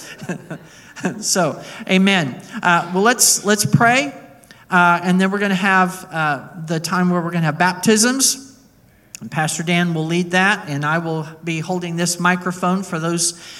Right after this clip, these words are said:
who are being baptized, and they're gonna make a confession and, and, uh, speak some "I wills," not meaning that they're gonna get married or anything. Uh, so, uh, Father, we thank you and bless you for today.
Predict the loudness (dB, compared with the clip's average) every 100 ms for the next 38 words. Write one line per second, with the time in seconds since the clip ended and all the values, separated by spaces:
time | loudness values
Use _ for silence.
0 | -8 0 0 2 -2 0 0 0 0 0
1 | 0 -2 -2 -4 -4 -4 -4 -8 -8 -6
2 | -2 -2 -2 -2 0 0 -2 -4 -8 -10
3 | -10 -6 -6 -6 -10 -12 -18 -6 -4 -2
4 | -4 -4 0 0 0 0 -2 -2 -4 -4
5 | -4 -4 -4 -6 -6 -4 -4 -4 -2 -2
6 | -2 -2 -2 -4 -6 -8 -10 -14 -18 -8
7 | 0 2 2 0 0 2 2 -2 -12 -20
8 | -20 -20 -20 -14 -4 -4 4 6 6 2
9 | 0 -10 -2 6 8 8 6 4 4 4
10 | 2 2 0 -2 -6 -6 -6 -6 -10 -14